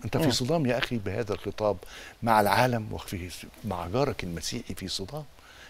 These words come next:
Speaker 1: في عقلك في صدام. الدن-، أنت، أنت، أنت متصادم ليه؟ إيه اللي بيخليك متصادم مع العالم؟ بحيث إنه زادت نسبة الإلحاد، نعم،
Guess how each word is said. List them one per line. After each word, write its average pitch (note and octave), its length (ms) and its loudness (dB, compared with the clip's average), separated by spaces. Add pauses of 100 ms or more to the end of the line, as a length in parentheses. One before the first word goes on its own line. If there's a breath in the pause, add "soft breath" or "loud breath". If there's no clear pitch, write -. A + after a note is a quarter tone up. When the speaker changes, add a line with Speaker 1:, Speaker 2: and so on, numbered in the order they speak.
Speaker 1:
في G#2+ 100 -2
عقلك G2 400 -4
في G2+ 120 -4
صدام. B2 320 -6 (920 soft breath)
الدن-، A2 360 2
أنت، - 200 -2
أنت، B2 160 4 (220)
أنت A2 180 0
متصادم A#2 640 0
ليه؟ A2 320 0 (460 soft breath)
إيه G3+ 160 2
اللي C#3 100 0
بيخليك - 320 -2
متصادم G#2 440 -6
مع F2 180 -2
العالم؟ F2 340 -2 (480 loud breath)
بحيث G#2+ 240 2
إنه A#2 160 4
زادت C#3+ 320 6
نسبة B2 260 -4
الإلحاد، G#2+ 420 -2
نعم، B2 220 0